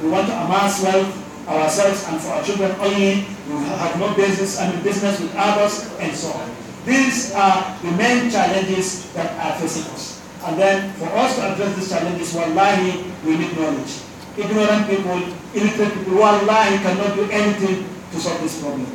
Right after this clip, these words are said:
We need knowledge, knowledge of Islam, we need knowledge of physical and material sciences to be able to address these challenges heads on. Let's just go to the next slide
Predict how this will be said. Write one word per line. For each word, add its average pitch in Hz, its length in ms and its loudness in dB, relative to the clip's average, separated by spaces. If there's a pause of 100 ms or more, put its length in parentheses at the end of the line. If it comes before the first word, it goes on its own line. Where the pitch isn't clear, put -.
(380)
We 151 80 -4
need 208 180 0
knowledge, 214 400 4 (340)
knowledge 196 280 2
of - 200 -2
Islam, 214 680 0 (100)
we 160 140 0
need 190 180 0
knowledge 208 400 4 (320)
of - 160 -2
physical 208 400 0
and 180 220 0 (100)
material 202 360 0
sciences 214 920 0 (180)
to 175 60 -8
be 175 80 -2
able 190 340 4
to - 80 -4
address 175 680 -4 (140)
these 147 240 -2
challenges 151 580 -2
heads 165 280 -4
on. - 180 -6 (260)
Let's 208 220 0
just 208 360 0
go 190 160 2
to 185 80 -2
the 156 120 -2
next - 180 -2
slide - 260 0